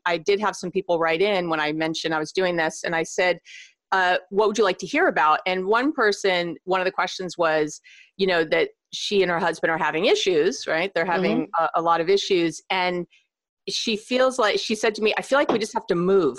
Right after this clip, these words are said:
Speaker 1: like, go into a, you
Speaker 2: Mm-hmm.
Speaker 1: know, be in a different home." And I said, "I don't think you necessarily have to sell your house." Uh, I
Speaker 2: Yeah.
Speaker 1: said, "But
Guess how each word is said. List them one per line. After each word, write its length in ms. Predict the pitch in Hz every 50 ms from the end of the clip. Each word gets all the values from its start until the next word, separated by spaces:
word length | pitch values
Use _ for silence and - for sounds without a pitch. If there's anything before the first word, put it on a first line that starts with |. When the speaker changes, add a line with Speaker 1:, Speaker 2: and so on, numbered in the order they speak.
| -
Speaker 1:
like, 180 | - 165 165 160 - _ -
go 160 | - 185 180
into 220 | 185 190 - - 185
a, 80 | 170
you 60 | 175 185
Speaker 2:
Mm-hmm. 100 | 190 170
Speaker 1:
know, 140 | 151 151
be 180 | 147 - 196 190
in 80 | 185 185
a 40 |
different 300 | 180 180 175 - 196 208
home." 220 | 202 339 381 320 233
And 100 | 208 208
I 60 | 208
said, 180 | 208 - 240 - - -
"I 140 | 254 226 254
don't 240 | - 381 466 480 - _ _ _ _ _ _ _ _ _ -
think 260 | 262 277 320 392 -
you 60 | 285
necessarily 300 | 294 240 302 - 294 247
have 40 | 277
to 100 | - 330
sell 220 | 320 - 320 247 233
your 180 | 240 269 339
house." 440 | 349 208 214 277 494 539 539 - -
Uh, 300 | - - 226 226 226 226 - -
I 60 | 226 233
Speaker 2:
Yeah. 140 | 233 233
Speaker 1:
said, 80 | 226 - - -
"But 220 | - 233 233 226